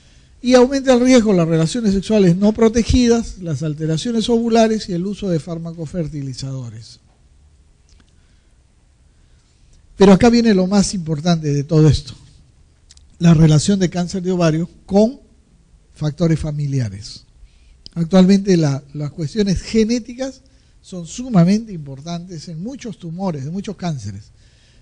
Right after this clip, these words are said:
Entre ellos el cáncer de colon, el cáncer de ovario, el cáncer de mama,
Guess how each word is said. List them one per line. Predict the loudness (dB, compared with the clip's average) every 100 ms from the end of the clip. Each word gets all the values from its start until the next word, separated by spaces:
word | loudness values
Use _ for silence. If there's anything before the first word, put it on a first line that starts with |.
| -14
Entre | -12 -8 0
ellos | 0 0 -6 -12
el | -14
cáncer | -12 -14 -14 -16
de | -16 -16
colon, | -8 -6 -6 -12 _ _ _ _ -20 _
el | -20 -18
cáncer | -16 -16 -16 -14
de |
ovario, | -10 -6 -6 -6 -10 -18 _ _ _ _ _
el | -16 -16
cáncer | -12 -12 -12 -12 -10 -10
de | -10 -10 -8 -8 -10 -4
mama, | -2 -2 -4